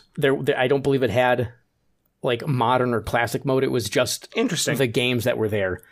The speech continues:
Speaker 1: And then Game and Watch Gallery came out, which I don't know if those, I, I think that those had, I think the Game and Watch Gallery s-, series, not, not Game Boy Gallery. Game Boy Gallery was the one that was f-, with Europe and, and Australia.
Speaker 2: Right,
Speaker 1: But
Speaker 2: right,
Speaker 1: then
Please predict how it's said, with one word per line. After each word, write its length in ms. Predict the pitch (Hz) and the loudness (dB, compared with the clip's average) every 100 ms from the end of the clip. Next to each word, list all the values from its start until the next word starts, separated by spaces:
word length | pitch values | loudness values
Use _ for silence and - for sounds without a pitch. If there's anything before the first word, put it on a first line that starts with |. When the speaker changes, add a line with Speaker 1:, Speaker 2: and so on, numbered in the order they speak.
| _ - | _ -8
Speaker 1:
And 180 | - 139 | -2 2
then 120 | 143 131 | 2 2
Game 180 | 143 | 2
and 80 | 135 | 2
Watch 220 | 117 107 | 0 0
Gallery 380 | - 254 214 160 | 0 2 4 2
came 260 | 131 127 113 | 0 0 2
out, 240 | 110 117 - _ _ _ _ _ | 0 0 -6 _ _ _ _ _
which 240 | 165 143 151 | -2 2 4
I 80 | 151 | 4
don't 180 | 151 | 2
know 160 | 156 139 | 2 2
if 80 | 110 | 2
those, 420 | 131 131 117 - - | 2 2 0 -2 -2
I, 140 | 131 - | -4 0
I 120 | 135 | -2
think 340 | 127 - 170 151 | 0 0 0 2
that 180 | 131 | 0
those 180 | 127 123 | 2 0
had, 340 | 101 110 104 - - | 0 0 -2 -6 -6
I 80 | - | -2
think 160 | 151 139 | -2 -2
the 60 | |
Game 180 | 123 139 | -2 0
and 80 | 139 | 2
Watch 180 | 127 - | 0 0
Gallery 380 | 123 131 123 110 | 0 2 2 0
s-, 240 | - - _ | -4 -6 _
series, 440 | - - 127 113 101 | -4 -2 0 0 2
not, 220 | 156 202 | 2 2
not 240 | 165 160 | 0 0
Game 220 | 120 202 165 | 0 0 2
Boy 140 | 113 | 0
Gallery. 260 | 104 95 104 | 0 -2 0
Game 200 | 156 165 | 0 2
Boy 140 | 143 | 2
Gallery 240 | 131 117 | 2 0
was 100 | 117 | 0
the 80 | 107 | -2
one 120 | 110 | -2
that 100 | 110 | -2
was 160 | 117 101 | -4 -6
f-, 100 | - - | -10 -8
with 240 | 123 107 | -6 -4
Europe 320 | 110 104 104 | -2 -2 -2
and, 220 | - 95 - | -4 -6 -6
and 180 | 101 95 | -6 -6
Australia. 400 | - 160 151 107 | -2 2 2 2
Speaker 2:
Right, 20 | |
Speaker 1:
But 60 | 123 | 2
Speaker 2:
right, 80 | |
Speaker 1:
then 60 | 117 | 2